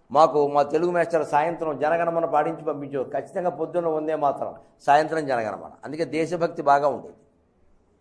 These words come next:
ప్రతిరోజు వందే మాతరం, ప్రతిరోజు జనగణమన, లేకుండా బడి విడిచిపెట్టేవారు కాదు. అందులో అందరూ సమావేశం అయ్యేవాళ్ళం. కులాలు లేవు, మతాలు లేవు, అంతా ఒకే యూనిఫామ్,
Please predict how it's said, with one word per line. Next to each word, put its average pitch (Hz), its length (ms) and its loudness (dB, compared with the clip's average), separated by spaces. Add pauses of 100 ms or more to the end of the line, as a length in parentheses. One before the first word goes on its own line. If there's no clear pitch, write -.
(120)
ప్రతిరోజు 247 460 8
వందే 202 200 4
మాతరం, 127 300 0
ప్రతిరోజు 226 500 6
జనగణమన, 131 460 0 (520)
లేకుండా 220 280 4
బడి 240 160 2
విడిచిపెట్టేవారు 233 540 0
కాదు. 127 180 -10 (2250)
అందులో 254 420 8
అందరూ 240 360 0
సమావేశం 226 560 4
అయ్యేవాళ్ళం. 180 400 4
కులాలు 180 340 6
లేవు, 175 220 2
మతాలు 165 400 2
లేవు, 170 120 6
అంతా 156 220 0
ఒకే 160 300 2
యూనిఫామ్, 170 580 2